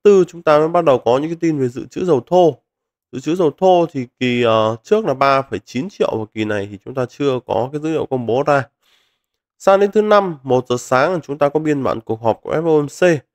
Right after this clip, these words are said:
Đây là biên bản cuộc họp của tháng mười thì mình nghĩ là lãi suất thì vẫn giữ nguyên thôi. Ừm, đây là một những cái tín hiệu của Fed, ờ, ừm, đưa ra về cái biên bản cuộc họp này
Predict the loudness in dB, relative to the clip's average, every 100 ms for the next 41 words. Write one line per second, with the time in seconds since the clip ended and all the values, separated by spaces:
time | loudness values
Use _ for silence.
0 | _ _ _ 0 2 2 0 0 0 -2
1 | -2 -4 -4 -4 2 4 4 2 -2 -4
2 | -2 -2 -2 -2 -4 -4 -6 -2 -4 -4
3 | -8 -6 -6 -6 -2 0 0 2 0 0
4 | _ _ _ _ _ -10 -8 -8 -8 -12
5 | -20 _ _ _ _ _ -2 -2 -2 -2
6 | -2 -4 -8 -10 -8 -6 -4 -2 -2 -2
7 | -6 -6 -6 -8 -16 -20 _ _ _ _
8 | -2 -2 -2 _ -6 -2 -2 -2 -6 _
9 | _ _ _ -12 -8 -8 -10 -2 2 2
10 | 2 0 -4 -10 _ _ -6 -4 -2 -2
11 | -4 -4 -6 -10 -6 -4 -2 -4